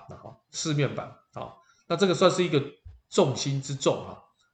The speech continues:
一个这个空间里面的一个重要的一个地方。那么它有什么，什么样的内容呢？一般，一，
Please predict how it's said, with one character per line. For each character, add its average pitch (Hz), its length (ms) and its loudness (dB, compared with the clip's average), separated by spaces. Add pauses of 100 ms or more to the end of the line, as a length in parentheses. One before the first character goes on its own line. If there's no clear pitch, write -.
一 143 140 -4
个 117 480 -2
这 147 80 -4
个 139 100 0
空 156 220 0
间 151 160 4
里 117 60 -2
面 127 180 -2
的 117 60 -4
一 110 60 -6
个 110 100 -6
重 131 260 0
要 131 120 2
的 104 120 -6
一 - 20 -6
个 110 100 -8
地 131 180 -6
方。 107 200 -4 (840)
那 220 60 2
么 208 100 8
它 196 140 8
有 165 140 10
什 127 160 0
么， 135 520 0
什 - 160 -6
么 139 80 2
样 156 160 4
的 123 160 0
内 165 140 6
容 117 160 2
呢？ 107 180 -2
一 147 60 -2
般， 147 180 -4
一， 180 120 -4